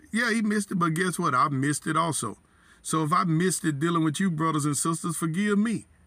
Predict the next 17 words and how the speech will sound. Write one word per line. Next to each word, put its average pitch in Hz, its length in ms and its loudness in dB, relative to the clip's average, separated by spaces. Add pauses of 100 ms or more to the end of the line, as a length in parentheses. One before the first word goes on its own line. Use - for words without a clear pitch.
(400)
But 156 140 -2
this 170 180 0
guy 170 200 2
missed 165 360 0
it. - 160 -8
I 139 120 2
forgave 151 440 0
him. 175 300 0
I 131 120 4
hope 151 180 0
if 151 140 0
I 165 80 6
miss 170 300 0
it, 165 40 2
he'll 160 200 2
forgive 151 380 0
me. 156 240 0